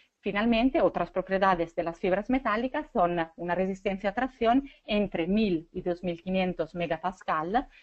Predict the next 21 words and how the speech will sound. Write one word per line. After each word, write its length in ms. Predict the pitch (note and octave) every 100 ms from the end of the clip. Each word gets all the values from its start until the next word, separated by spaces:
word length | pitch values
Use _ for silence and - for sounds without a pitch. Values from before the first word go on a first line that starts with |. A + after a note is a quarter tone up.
| - _
En 140 | G3
particular, 580 | F#3+ F#3 G3 G#3 G#3 G3
las 220 | E3 E3
fibras 380 | - G#3 F3 D3+
que 80 | -
se 120 | -
emplean 520 | F3+ F#3 G#3+ F#3 D#3 D#3
para 180 | D#3+
prefabricados 840 | D3+ F3 - E3+ F3 F#3 F3 F3+ F#3
de 80 | F#3
hormigón 520 | F#3 F#3 G3 F3+ D#3+ _ _ _
tienen 440 | A3 F#3 D#3+ D#3+ -
una 280 | F#3 E3+ E3+
resistencia 540 | F3 F#3 - F#3+ F#3+
a 40 | F3+
tracción 460 | F#3 - G3+ E3+
superior 640 | - A3+ G3+ F#3 F3 E3 -
a 80 | F3
dos 200 | E3+ E3
mil 180 | F3 E3
megapascal 840 | D#3+ E3 E3 E3+ - E3+ E3 A#3+